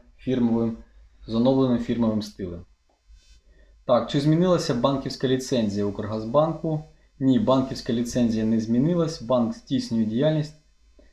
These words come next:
на підставі банківської ліцензії номер сто двадцять три від дев'яносто третього року, виданої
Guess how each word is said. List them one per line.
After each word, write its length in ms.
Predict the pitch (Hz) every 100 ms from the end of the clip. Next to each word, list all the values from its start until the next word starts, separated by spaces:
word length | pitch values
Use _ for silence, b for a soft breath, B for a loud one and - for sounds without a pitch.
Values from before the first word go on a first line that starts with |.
| b
на 100 | 123
підставі 520 | 117 117 - 151 139
банківської 600 | 120 120 120 - - 123 110
ліцензії 480 | 110 151 147 123
номер 260 | 117 120 117
сто 140 | 113
двадцять 420 | 117 110 107 113 -
три 200 | 147 131
від 240 | 120 117 - _ _ -
дев'яносто 440 | 117 120 143 -
третього 460 | 104 120 120 120 120
року, 300 | 107 98 101
виданої 420 | 117 120 123